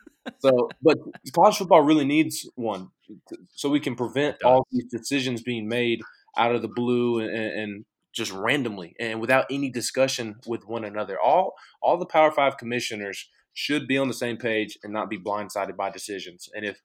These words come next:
Speaker 1: if college football had a commissioner, it, I mean, it would automatically fix that.
Speaker 2: And so on, on that note of what you're talking about, of just being more, looking at everything a little more reasonably, maybe. We got, what, about a month and a half,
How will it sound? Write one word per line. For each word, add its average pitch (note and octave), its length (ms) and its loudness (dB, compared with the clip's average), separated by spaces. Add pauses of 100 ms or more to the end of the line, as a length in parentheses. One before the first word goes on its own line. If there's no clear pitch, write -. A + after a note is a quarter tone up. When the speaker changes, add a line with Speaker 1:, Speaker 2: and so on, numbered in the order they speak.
(220)
Speaker 1:
if G2+ 100 -14
college C3+ 280 0
football B2+ 360 0
had A2+ 140 -2
a G2+ 240 -2 (100)
commissioner, D3 640 -2 (1120)
it, A2 200 0
I A2+ 40 0
mean, A#2+ 140 -2
it A#2+ 40 4
would A#2+ 160 2 (280)
automatically C3 500 6
fix - 280 -6
that. - 200 -16 (1000)
Speaker 2:
And D3 220 -10
so C3+ 360 -4
on, C3 340 -8
on C#3+ 300 -2
that A2 200 -4
note G2+ 200 -4
of F2+ 80 -10
what G2 120 -6
you're F2+ 100 -10
talking E2+ 380 -10
about, D#2 240 -12
of D#2 100 -14
just D#2+ 200 -20
being G2 300 -8
more, F#2+ 380 -8 (460)
looking F3+ 260 -8
at D3+ 80 -2
everything A#2+ 440 -4
a G#2+ 40 -8
little G#2+ 180 -4
more F#2+ 300 -10
reasonably, E2 480 -12
maybe. D2 380 -16 (120)
We G2+ 100 -14
got, A2+ 220 -6
what, F2 200 -8
about E2 240 -10
a - 20 -12
month A2+ 240 -8
and A2 80 -10
a F#2 60 -12
half, D2 340 -18